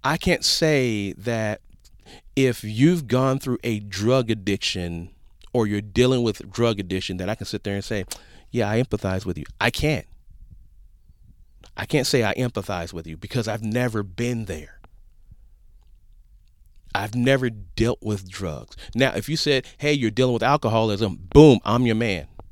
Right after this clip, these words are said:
I know what it's like. I get it.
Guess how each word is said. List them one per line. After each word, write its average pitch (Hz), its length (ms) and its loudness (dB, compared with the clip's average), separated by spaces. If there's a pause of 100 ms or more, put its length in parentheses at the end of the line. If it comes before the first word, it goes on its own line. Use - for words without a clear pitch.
(1700)
I 104 100 4
know 127 220 8
what 110 180 2
it's 95 140 -4
like. 78 360 -8 (1200)
I 104 120 2
get 110 340 2
it. - 140 -6